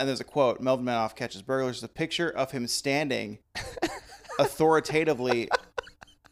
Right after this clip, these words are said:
Speaker 1: while the other three people are just kneeling and they're like, "Ah, shit."
Speaker 2: <laughs>
Speaker 1: And then
Speaker 2: There's
Speaker 1: there's a
Speaker 2: three of
Speaker 1: quote.
Speaker 2: them.
Speaker 1: "I pulled them out of the car, put them on their knees,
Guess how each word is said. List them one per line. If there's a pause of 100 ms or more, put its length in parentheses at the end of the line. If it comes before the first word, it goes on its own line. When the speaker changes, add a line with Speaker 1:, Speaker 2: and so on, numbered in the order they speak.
(160)
Speaker 1:
while
the
other
three
people
are
just
kneeling
and
they're
like,
"Ah,
shit." (160)
Speaker 2:
<laughs> (840)
Speaker 1:
And
then
Speaker 2:
There's
Speaker 1:
there's
a
Speaker 2:
three (100)
of
Speaker 1:
quote.
Speaker 2:
them. (300)
Speaker 1:
"I
pulled
them
out
of
the
car, (600)
put
them
on
their
knees,